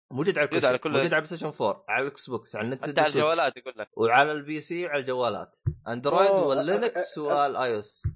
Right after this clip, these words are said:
Speaker 3: Oxen فور، ها؟
Speaker 2: أوكسن فري.
Speaker 3: Oxen فري، أوكي، Oxen فري.
Speaker 1: كتبت لك اسمها تحت.
Speaker 2: يعني تنصح، تنصح بيها عبد الله، صح؟
Speaker 1: والله شوف، إذا أنت لقيتها على اثنين دولار، ثلاثة دولار، جيدة. وإذا أنت،
Speaker 2: <laughs> كل علاقة.
Speaker 1: وإذا أنت، إيه،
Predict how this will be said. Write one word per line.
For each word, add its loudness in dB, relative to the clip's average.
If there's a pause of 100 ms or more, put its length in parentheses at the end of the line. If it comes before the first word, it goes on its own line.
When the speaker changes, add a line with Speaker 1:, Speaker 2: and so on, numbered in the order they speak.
(560)
Speaker 3:
Oxen 0
فور، 0
ها؟ -10 (460)
Speaker 2:
أوكسن -4
فري. -12 (400)
Speaker 3:
Oxen -2
فري، -4
أوكي، -6
Oxen -16
فري. -16
Speaker 1:
كتبت -2
لك -10
اسمها -8
تحت. -8
Speaker 2:
يعني -4 (100)
تنصح، -2 (340)
تنصح -4
بيها 0
عبد -8
الله، -10
صح؟ -10 (460)
Speaker 1:
والله 2
شوف، -4
إذا -2
أنت -6
لقيتها -2
على 0
اثنين -4
دولار، -2
ثلاثة -4
دولار، -2 (420)
جيدة. -6
وإذا 4
أنت، -2 (200)
Speaker 2:
<laughs> -16
كل -4
علاقة. 4
Speaker 1:
وإذا 2
أنت، -4 (500)
إيه، 6